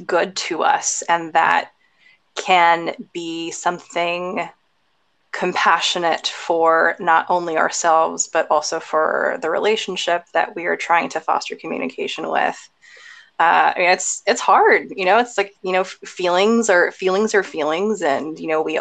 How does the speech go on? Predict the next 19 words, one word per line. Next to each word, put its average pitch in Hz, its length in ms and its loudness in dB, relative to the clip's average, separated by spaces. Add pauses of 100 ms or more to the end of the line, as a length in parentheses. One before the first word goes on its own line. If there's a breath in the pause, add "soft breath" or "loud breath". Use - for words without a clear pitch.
we 156 340 -6
react 156 480 2
in 165 120 -4
ways 156 400 0
that 156 380 2 (520 loud breath)
sometimes 170 380 -4
we 196 80 -2
don't 165 200 0
expect - 460 -2
to, 165 300 -2
or 156 460 2 (100)
out 165 140 4
of 156 120 2
habit, 165 540 4 (360)
and 180 160 0
being 170 220 -2
able 170 200 0
to 170 140 -6
just 160 500 -2